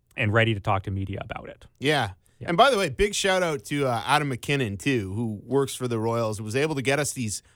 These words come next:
Speaker 2: passes to the training camp, all access in training camp, and then, uh, to this hockey game as well. It was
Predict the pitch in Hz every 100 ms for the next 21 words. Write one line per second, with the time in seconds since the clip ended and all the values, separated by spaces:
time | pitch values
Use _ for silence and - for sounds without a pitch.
0 | _ - 147 151 151 120 - 123 104 156
1 | 151 135 120 117 - 135 160 151 147 -
2 | 143 143 123 135 127 117 110 113 - _
3 | _ _ - 131 127 131 127 123 117 -
4 | _ 120 117 107 104 92 - - 135 120
5 | 101 113 - 139 127 117 104 92 92 92
6 | 117 98 90 110 104